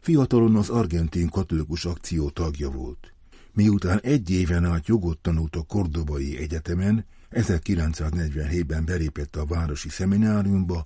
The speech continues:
hogy pap legyen. Ezerkilencszáznegyvennyolcban Rómába küldték, hogy filozófiát és teológiát tanuljon a római Pápai Gergely Egyetemen.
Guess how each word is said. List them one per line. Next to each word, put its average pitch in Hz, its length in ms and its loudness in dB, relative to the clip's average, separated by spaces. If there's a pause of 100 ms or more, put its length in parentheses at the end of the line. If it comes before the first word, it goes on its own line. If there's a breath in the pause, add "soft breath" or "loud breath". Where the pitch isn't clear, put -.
(120)
hogy 82 160 -4
pap - 300 -4
legyen. 67 380 -6 (720 soft breath)
Ezerkilencszáznegyvennyolcban 82 1500 0
Rómába 107 500 4
küldték, 95 600 0
hogy 92 160 0
filozófiát 92 880 2
és 78 140 -4
teológiát 76 720 -2
tanuljon 90 680 2 (100)
a 92 100 -2
római 92 440 2
Pápai 76 520 -2
Gergely 71 520 -4
Egyetemen. 69 680 -10